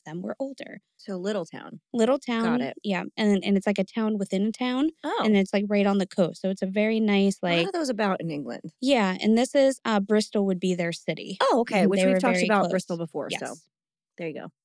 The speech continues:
Speaker 1: They both enjoyed cruising around the world and gardening. That's, like, in every article,
Speaker 2: <laughs>
Speaker 1: everything. That's,
Speaker 2: I
Speaker 1: like,
Speaker 2: love to cruise
Speaker 1: what
Speaker 2: the
Speaker 1: they
Speaker 2: world
Speaker 1: do.
Speaker 2: and have a garden.
Speaker 1: Yeah. <laughs>
Speaker 2: That's pretty nice.
Speaker 1: Yeah.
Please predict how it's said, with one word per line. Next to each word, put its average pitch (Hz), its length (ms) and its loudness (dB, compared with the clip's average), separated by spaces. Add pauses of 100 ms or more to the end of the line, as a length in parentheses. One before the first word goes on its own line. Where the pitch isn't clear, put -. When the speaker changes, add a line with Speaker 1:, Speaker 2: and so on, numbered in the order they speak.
(500)
Speaker 1:
They 233 120 6
both 233 260 2
enjoyed 240 460 4
cruising 294 400 0
around 269 260 0
the 277 80 0
world 208 460 4
and 202 120 2
gardening. 170 560 -2
That's, 175 200 -6
like, 175 160 -2
in 170 140 -4 (100)
every 196 520 2 (280)
article, 180 600 4
Speaker 2:
<laughs> - 20 0
Speaker 1:
everything. 160 560 2
That's, 160 260 0
Speaker 2:
I 170 140 2
Speaker 1:
like, 269 80 4
Speaker 2:
love 294 300 4
to 330 80 2
cruise 277 220 4
Speaker 1:
what 240 60 -2
Speaker 2:
the 254 60 4
Speaker 1:
they 247 80 4
Speaker 2:
world 277 280 6
Speaker 1:
do. 180 120 -8 (140)
Speaker 2:
and 285 200 2
have 254 160 4
a 302 60 2
garden. 294 500 4
Speaker 1:
Yeah. 226 260 2
<laughs> - 600 -8
Speaker 2:
That's 302 260 -2
pretty 508 220 4
nice. 277 240 0 (120)
Speaker 1:
Yeah. 359 300 -4